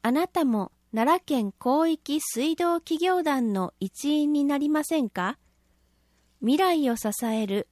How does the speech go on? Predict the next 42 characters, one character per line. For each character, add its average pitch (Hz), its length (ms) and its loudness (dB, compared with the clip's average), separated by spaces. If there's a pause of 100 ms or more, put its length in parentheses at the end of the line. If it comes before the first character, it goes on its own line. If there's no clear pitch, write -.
(120)
水 220 280 0
の 339 160 4
担 311 300 4
い 302 100 0
手 285 240 0
を 277 100 2
目 262 120 2
指 269 180 -2
し - 140 -12
て。 196 220 -2 (2000)
奈 269 300 2
良 - 40 -20
県 247 340 0
広 311 280 2
域 320 260 -2
水 302 340 -2
道 311 260 2
企 294 260 0
業 320 180 4
団 208 280 0
は、 185 240 -2 (540)
県 330 260 2
と 208 320 -2 (300)
県 359 320 2
内 208 320 -2 (120)
二 330 160 0
十 277 280 2
六 269 300 -4
市 - 120 -12
町 339 200 0
村 247 300 -2
の 190 320 -2 (520)
水 320 380 0
道 339 260 0
事 339 180 -4
業 294 240 0
な 262 160 0
ど 254 140 0
が 220 140 0
連 220 300 0
携 247 220 0
し - 380 -6